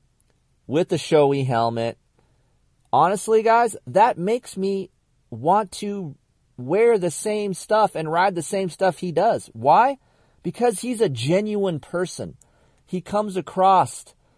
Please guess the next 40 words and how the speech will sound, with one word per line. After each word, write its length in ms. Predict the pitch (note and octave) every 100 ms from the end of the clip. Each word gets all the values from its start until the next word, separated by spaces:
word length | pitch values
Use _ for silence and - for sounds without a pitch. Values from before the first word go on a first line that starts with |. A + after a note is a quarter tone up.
| _
as 240 | - C#3 C#3
a, 140 | B2+ -
a 80 |
normal 480 | B2+ C#3 E3 F#3+ F#3
human 340 | D3+ F3 D#3+ B2+
being, 320 | F#3 F3 B2
not 220 | D3+ F#3
just 380 | - E3+ E3+ -
a 60 |
fast 580 | B2 - D#3+ E3 D#3 G#2+
dude. 360 | G2+ A#3 C3+ E2+ _ _ _ _
Yeah, 420 | - B2 C4 D#4 - -
I 260 | D3+ A#3+ D4+
know 260 | F#3+ C4+
he's 240 | E3+ D3+ -
fast, 680 | - F3+ G3+ D#3+ - - _ _ _ _ -
but 200 | G3 -
I 160 | F3
get 240 | G3 G3+ G#3+
to 100 | G3
know 280 | F3 G3 G3+
Justin 480 | B2 F3 G3+ F3+
through 180 | D#3+ F3
his 120 | D#3+
social 340 | - F3 D#3+ D#3+
media, 440 | D3 F3+ E3+ A#2+
through 160 | - C3+
his 120 | B2+
posts. 560 | - F3+ D#3+ G#2 - _ _ _ -
When 200 | D#3+ F#3
he 160 | F3+
speaks, 760 | D3+ - - G#3 D#3 - - - _ _ _ _ _ _
he's 220 | D3+ C3+
so 260 | - F#3+
genuine, 680 | E3+ G#2 D3 G3 F3+ A#2+ G#2+
like 220 | A2+ A#2
he's 240 | - G3 F3
a 80 |
real 380 | A#2+ B2 F#3 F3+
person. 500 | C#3+ F#3+ F#3+ - E2+